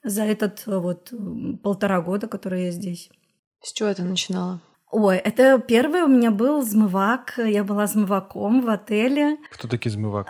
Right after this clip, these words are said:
Speaker 1: Змывак — это посудомойка и
Speaker 3: Ага.
Speaker 1: помац кухенна, то есть это помощница на кухне в Сопоте. На второй линии береговой находился этот отель, он был очень огромный. Я там проработала, честно скажу, полтора месяца. Это было неимоверно тяжело.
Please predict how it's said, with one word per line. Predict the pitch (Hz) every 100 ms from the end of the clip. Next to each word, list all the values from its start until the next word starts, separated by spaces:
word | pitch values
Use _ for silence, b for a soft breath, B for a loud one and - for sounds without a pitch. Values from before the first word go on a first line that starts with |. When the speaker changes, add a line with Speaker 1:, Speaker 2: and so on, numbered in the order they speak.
| -
Speaker 1:
Змывак — | 208 214 196 226 285 254
это | -
посудомойка | 214 - 202 208 196 196 208 - 269 262
и | 214 208 196
Speaker 3:
Ага. | 190
Speaker 1:
помац | 226 226 220
кухенна, | - - 202 196 262
то | - 208
есть | 185 -
это | 190 196
помощница | 202 196 196 - 269 - 262
на |
кухне | 254 220 - 269 294 B B B B
в | -
Сопоте. | 185 185 214 302 349 -
На | 196
второй | - 220 226
линии | 220 220 208
береговой | 185 196 180 196 202
находился | 190 185 180 180 - 190
этот | 180 180
отель, | 180 - 208 233
он | 208 185
был | 190
очень | 185 185 - 185
огромный. | 165 196 180 196 240 277
Я | 214 262
там | 247 233
проработала, | 220 202 190 240 240 240 220 208 - -
честно | - 220 233
скажу, | 226 202 190 233
полтора | 233 208 208 196
месяца. | 185 185 - -
Это | -
было | 185 208 202 - -
неимоверно | 226 220 220 196 180 170 175
тяжело. | 185 175 180 208 311